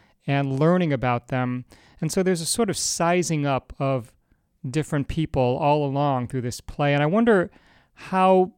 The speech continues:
that might affect your job as director, that these are people who are largely unfamiliar to each other, and they are kind of starting from ground zero and building a familiarity with each other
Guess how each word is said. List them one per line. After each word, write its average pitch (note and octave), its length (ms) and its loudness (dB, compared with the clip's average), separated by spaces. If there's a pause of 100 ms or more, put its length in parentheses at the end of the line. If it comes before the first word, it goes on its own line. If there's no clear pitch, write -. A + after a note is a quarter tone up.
(500)
that D#3+ 220 2
might F3 140 2
affect D#3+ 360 -2
your D#3 220 4
job D3+ 300 0
as C3+ 100 -2
director, C3+ 500 0
that C3+ 300 0
these E3 260 0
are F3 120 2
people D#3 400 -4
who D3+ 160 -2
are C#3+ 100 2
largely D3+ 580 0 (120)
unfamiliar D#3+ 800 -2
to B2+ 160 -4
each - 180 -8
other, B2+ 400 -2 (480)
and C#3+ 400 0
they D3+ 320 -2
are D3+ 280 0 (100)
kind A#3+ 160 0
of - 60 -2
starting G3+ 280 0
from D#3 220 -4
ground C#3+ 360 0
zero C3+ 680 2
and C#3+ 360 -2
building D#3 720 0 (140)
a - 80 -10
familiarity D3 1000 0
with B2 340 -4
each - 280 -6
other C3 440 0